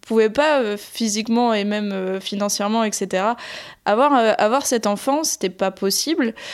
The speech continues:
Donc, euh, on a pris la décision commune avec mon petit ami de l'époque de, d'avorter, de ne pas avoir cet enfant. Et, euh, la gynécologue, euh, a été plutôt compréhensive, euh, sur le fait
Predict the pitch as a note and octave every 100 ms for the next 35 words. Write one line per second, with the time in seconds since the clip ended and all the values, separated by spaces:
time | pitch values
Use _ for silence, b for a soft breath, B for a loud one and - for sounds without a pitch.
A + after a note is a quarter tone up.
0 | B B B G3+ A#3 D4 C#4 A#3+ A3 G#3
1 | G#3 G#3 G#3+ C#4+ C4+ A3 A3+ - A3 A#3
2 | A3 A3+ B3 A3+ G3 G3+ G3 G3 - F#3+
3 | G3 F3+ F3+ A#3 C#4 - G#3 G#3+ G#3+ G#3
4 | G3+ G3+ G3+ - - A3 A3+ G#3+ - -
5 | C4+ G#3+ G3 F#3+ F#3 F#3 B3 A#3 A#3 G#3+
6 | G3 F#3 - - _ _ _ - A#3+ A#3+
7 | G#3 G3 F#3+ F#3+ E2 - - - - A3
8 | A3+ A3+ A#3+ B3 B3+ - B3+ B3+ C4 A#3
9 | A3+ G#3 G3+ G3+ G3 - - _ - G#3+
10 | A3 A3 A3+ A3+ B3+ A#3+ A#3+ A3 A3 -
11 | G#3+ G3+ - A#3 A3 G3 F#3 F#3+ - G#3
12 | G#3 G#3 - A3 G#3